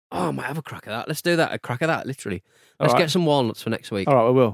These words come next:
Speaker 1: Party
Speaker 2: Make a,
Speaker 1: walnuts.
Speaker 2: make a note of it.
Speaker 1: Do I have a production budget for walnuts?
Speaker 2: Yeah, probably get some.
Speaker 1: Mm.
Speaker 2: Um, but yeah, so I've, I've enjoyed it, and I'm, I think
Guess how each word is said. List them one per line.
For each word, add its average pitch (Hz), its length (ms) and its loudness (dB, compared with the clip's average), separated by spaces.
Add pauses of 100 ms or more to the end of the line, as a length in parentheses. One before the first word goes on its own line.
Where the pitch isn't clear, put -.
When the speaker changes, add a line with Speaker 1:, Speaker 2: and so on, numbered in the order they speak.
Speaker 1:
Party 131 220 4
Speaker 2:
Make 127 40 2
a, 120 40 4
Speaker 1:
walnuts. 107 340 2
Speaker 2:
make 147 160 4
a 143 40 2
note 131 160 4
of 107 80 2
it. - 80 2
Speaker 1:
Do 147 60 0
I 147 40 2
have 160 80 4
a 156 40 2
production 151 320 0
budget 151 300 2
for 156 100 -2
walnuts? 147 680 0
Speaker 2:
Yeah, 113 160 2
probably 92 240 -2
get - 120 -4
some. 104 260 -4 (120)
Speaker 1:
Mm. 98 220 -8 (140)
Speaker 2:
Um, 113 340 0
but 160 120 4
yeah, 208 120 6
so 156 260 6
I've, 156 60 4
I've 165 160 4
enjoyed 156 320 6
it, 117 40 6
and 113 80 2
I'm, 123 160 2
I 117 120 2
think 151 240 0